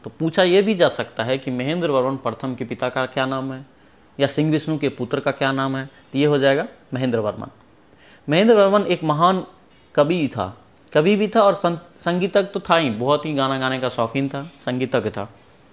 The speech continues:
चलिए हम लोग आगे देखते हैं। महेंद्र वर्मन मतविलास प्रहसन, मतविलास प्रसन्न का नामक एक क्या किया था? हास्य ग्रंथ का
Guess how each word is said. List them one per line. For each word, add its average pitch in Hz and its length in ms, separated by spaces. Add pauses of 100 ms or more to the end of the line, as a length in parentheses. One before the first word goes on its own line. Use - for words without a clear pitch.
(640)
चलिए 147 160
हम 147 100
लोग 160 140
आगे 151 240
देखते 165 280
हैं। 175 100
महेंद्र 190 380
वर्मन 185 360 (500)
मतविलास 190 680
प्रहसन, 147 460 (1080)
मतविलास 175 600
प्रसन्न 175 380
का 165 280 (1000)
नामक 156 300
एक 160 140
क्या 180 120
किया 131 180
था? 113 120
हास्य 131 540
ग्रंथ 117 260
का 180 240